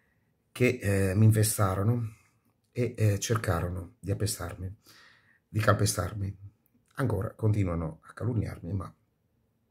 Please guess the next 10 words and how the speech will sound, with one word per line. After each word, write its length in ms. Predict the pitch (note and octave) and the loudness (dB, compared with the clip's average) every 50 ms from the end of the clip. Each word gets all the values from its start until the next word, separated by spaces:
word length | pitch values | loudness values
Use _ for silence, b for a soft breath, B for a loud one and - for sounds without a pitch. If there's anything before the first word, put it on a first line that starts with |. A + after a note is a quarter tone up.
| _ _ _ _ _ _ _ _ _ - - b b b b b b b b b b b b b b _ _ _ - | _ _ _ _ _ _ _ _ _ -20 -20 b b b b b b b b b b b b b b _ _ _ -8
eh, 320 | G2 F#2+ F#2 F#2+ F#2+ - | -6 -6 -4 -4 -4 0
non 100 | A#2 A#2+ | 2 2
posso, 320 | G#2+ - - - - - A#1+ C#2 | 2 2 0 -2 -4 -6 -6 -8
diciamo, 360 | D#2+ - E2+ E2 E2 D#2+ D#2+ | -8 -8 -6 -6 -6 -6 -6
competere. 640 | - A2+ A2 A2 A#2 - - - - G2+ G2+ G#2+ - - _ B B B B B B B B B B B _ _ _ _ _ _ _ - | -4 -2 -2 -2 -2 -6 -10 -10 -8 -8 -8 -8 -10 -14 _ B B B B B B B B B B B _ _ _ _ _ _ _ -6
Non 100 | G#2 G#2+ | -4 0
conviene 320 | - G2+ G#2 A#2+ A2 F#2+ | 2 2 4 4 4 4
loro 340 | G2+ A2 G#2 E2+ D2 D2+ D#2+ | 4 4 4 2 2 -2 -6
sfidarmi, 540 | - - - - - G2+ - - - - - | -10 -12 -12 -12 -10 -8 -10 -10 -12 -16 -20
perché 380 | - _ - - - - _ | -20 _ -20 -20 -20 -20 _